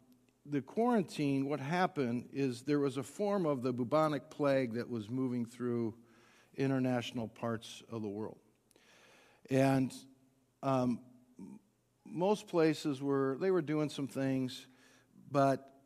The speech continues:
Croatia put a quarantine, this new word that came,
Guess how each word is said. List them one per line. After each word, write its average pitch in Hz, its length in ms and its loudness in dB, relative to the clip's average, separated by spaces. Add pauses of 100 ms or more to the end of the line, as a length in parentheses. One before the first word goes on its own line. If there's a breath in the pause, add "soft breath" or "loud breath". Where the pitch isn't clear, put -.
(720)
Croatia 151 840 4 (760 soft breath)
put 165 200 0
a 135 100 2
quarantine, 175 1000 2
this 127 200 -2
new 170 460 4
word 156 460 4
that 123 140 -2
came, 120 460 -2